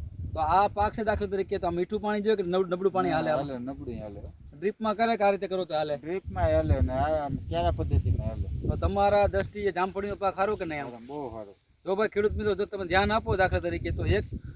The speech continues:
Speaker 1: છોડવો તમને, ભાઈ એમ કહે છે, હું નથી કહેતો ભાઈ,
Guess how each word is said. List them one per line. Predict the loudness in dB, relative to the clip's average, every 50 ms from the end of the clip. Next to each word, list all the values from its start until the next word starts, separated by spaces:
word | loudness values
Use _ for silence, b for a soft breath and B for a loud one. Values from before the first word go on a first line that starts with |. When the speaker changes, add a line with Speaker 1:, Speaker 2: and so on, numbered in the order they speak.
| -10 -2 0
Speaker 1:
છોડવો | 2 4 4 2 2
તમને, | 0 -2 -2 0 0 0 0 0
ભાઈ | -2 -2 0 2 4 4
એમ | 4 2 0 -4
કહે | -6 -6 -4 -4
છે, | -2
હું | -2 0 -2 -2
નથી | -2 -2 -2
કહેતો | -2 -4 -6 -4 -2
ભાઈ, | -2 -2 -2 -2